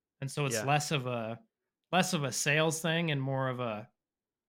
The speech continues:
Speaker 1: "I want you to win. I want you to win with me."
Speaker 2: Yeah, sure. Yeah.
Speaker 1: Otherwise, and if you don't buy this product, you're not gonna win.
Speaker 2: Yeah.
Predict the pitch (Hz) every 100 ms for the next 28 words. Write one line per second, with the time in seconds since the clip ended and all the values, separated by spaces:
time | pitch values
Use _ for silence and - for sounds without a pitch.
0 | - - - 135 135 147 135 131 110 127
1 | 104 95 _ _ _ _ _ 135 139 135
2 | 139 156 139 131 123 113 117 - 135 113
3 | 107 98 - _ - 113 _ _ _ _
4 | _ _ _ _ _ _ _ - 151 147
5 | 131 123 120 - - 143 147 151 147 139
6 | - 147 127 110 127 120 110 117 104 101
7 | 87 98 _ _ _ _ _ _ _ _
8 | _ _ _ _ _ _ _ 110 104